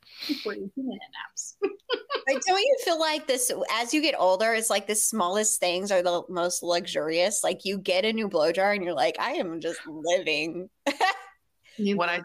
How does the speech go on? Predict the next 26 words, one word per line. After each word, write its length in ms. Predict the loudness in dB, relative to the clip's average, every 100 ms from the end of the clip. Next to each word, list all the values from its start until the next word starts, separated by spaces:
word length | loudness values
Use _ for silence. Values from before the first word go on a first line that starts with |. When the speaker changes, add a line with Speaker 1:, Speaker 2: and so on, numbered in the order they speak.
| -2
Speaker 3:
spent 140 | -2 -2
four 180 | 0 2
hundred 320 | 2 0 -2
dollars 380 | 0 0 0 0
on 100 | -2
my 160 | -2 -2
vacuum, 440 | -2 -2 -4 -6
I 100 | -4
was 140 | -2 -2
like, 180 | -4 -6
"Look 340 | -6 -4 -4
at 60 | -6
this 240 | -8 -6
thing. 300 | -2 -2 -2
It's 260 | -8 -8 -12 -4
Speaker 2:
<laughs> 120 | -2
Speaker 3:
beautiful." 640 | 0 -2 -2 0 0 0 -4
<laughs> 40 | -8 -4 -2 -2 -2 -2 -2 -4 -10 -20 -20 -12 -8 -6 -8 -16 _ _ _ _ _ _ _ -12
Speaker 2:
Yes. 640 | -10 -10 -10 -12 -6 -6 -6 -6 0 2
Speaker 1:
You 160 | 2
got 120 | 2
a 380 | 4 6 8 6
Murphy 400 | 6 4 4 2
bed. 520 | 4 0 0 0 -2 -4 _ _ -18 -18 -20 -20 _ _ _ _ _ _ _
Speaker 3:
That's 240 | -8 -8 -8
cool. 420 | -8 -6 -6